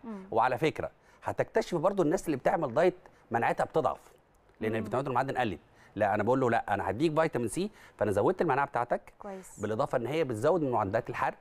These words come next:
Speaker 1: مم.
Speaker 2: بالاضافه ان هي بتزود من امتصاص الحديد،
Speaker 1: مم.
Speaker 2: لان برضو بتواجهنا مشكله زي ما حضرتك قلت في السؤال الاولاني، ان ممكن تلاقي فيه
Speaker 1: شحوب وع-،
Speaker 2: شحوب. آه.
Speaker 1: وهالات وحاجات.
Speaker 2: ده بيرجع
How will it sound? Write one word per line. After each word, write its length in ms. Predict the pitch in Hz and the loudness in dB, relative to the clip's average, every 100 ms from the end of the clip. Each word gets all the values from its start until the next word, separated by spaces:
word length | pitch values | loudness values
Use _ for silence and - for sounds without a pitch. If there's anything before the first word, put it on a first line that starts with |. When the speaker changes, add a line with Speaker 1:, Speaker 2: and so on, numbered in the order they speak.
| _ | _
Speaker 1:
مم. 60 | 214 101 208 - | -18 -16 -12 -2
Speaker 2:
بالاضافه 260 | 113 147 117 | 0 0 -2
ان 60 | |
هي 280 | 139 151 131 - | 0 -2 -4 -4
بتزود 680 | 104 101 113 156 151 151 - - - | -6 0 2 4 4 2 -2 -20 -6
من 160 | 107 107 | -2 0
امتصاص 540 | 104 - - 165 - - | -2 -4 0 2 2 -2
الحديد، 520 | 117 - - 123 123 - - - - | -2 -2 -2 0 -2 -4 -12 -20 -10
Speaker 1:
مم. 160 | 247 220 | -6 0
Speaker 2:
لان 360 | 117 120 110 | 2 2 2
برضو 340 | 92 135 131 127 | 2 2 0 -4
بتواجهنا 580 | 104 95 87 131 147 107 | -4 -8 -6 -4 -2 -4
مشكله 340 | 95 - 123 | -4 -4 0
زي 60 | 113 | 0
ما 60 | |
حضرتك 140 | 135 131 | 0 -4
قلت 120 | 135 | -6
في 60 | - | -4
السؤال 180 | 131 | 0
الاولاني، 500 | 131 107 110 123 131 - - - | 2 4 4 4 2 -2 -8 0
ان 140 | 117 | 2
ممكن 200 | 156 151 | 4 2
تلاقي 220 | - 147 | 2 0
فيه 340 | 147 170 175 - | 2 2 2 0
Speaker 1:
شحوب 540 | - 269 233 233 240 226 | -2 -4 -2 2 4 4
وع-، 100 | 220 | 2
Speaker 2:
شحوب. 200 | 220 214 | 2 2
آه. 40 | |
Speaker 1:
وهالات 460 | 202 208 202 233 220 | 2 2 2 0 -6
وحاجات. 260 | - 139 | -2 2
Speaker 2:
ده 140 | 185 190 | 2 2
بيرجع 580 | 143 196 254 196 220 | 4 4 4 2 0